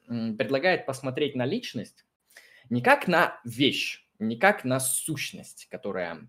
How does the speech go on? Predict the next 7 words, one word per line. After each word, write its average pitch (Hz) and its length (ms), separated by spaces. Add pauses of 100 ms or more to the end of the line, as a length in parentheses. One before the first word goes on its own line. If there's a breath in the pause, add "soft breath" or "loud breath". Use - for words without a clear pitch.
(100)
является 117 480 (160)
физической, 135 720 (400 loud breath)
а, 95 180
для 113 120
которой 123 360
необходимо 127 600
выделять 123 640